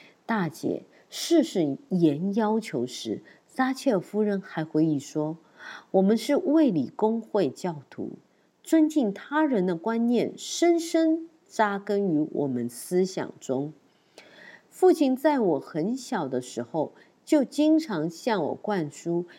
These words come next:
你必须有自己的主见，因为你的朋友在做某种事情，你也要去做它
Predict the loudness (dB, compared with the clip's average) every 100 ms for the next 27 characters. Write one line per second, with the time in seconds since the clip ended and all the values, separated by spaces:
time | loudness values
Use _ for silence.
0 | -20 _ -2 -2 2 2 2 -2 0 2
1 | 2 -2 -14 -10 2 2 2 0 0 0
2 | -2 -6 -6 -6 -2 -2 -2 _ _ _
3 | _ 4 4 4 2 2 0 -2 -6 -6
4 | -4 0 0 0 -6 _ _ _ -2 -2
5 | -2 -4 -2 -2 -4 _ -4 0 0 0
6 | -2 -4 -6 -8 -4 -4 -4 -12 -12 -14
7 | -20 -20 _ -2 2 2 0 -6 _ -2
8 | 0 2 2 0 -8 -6 -6 -6 -2 -2
9 | -2 -6 -10 -10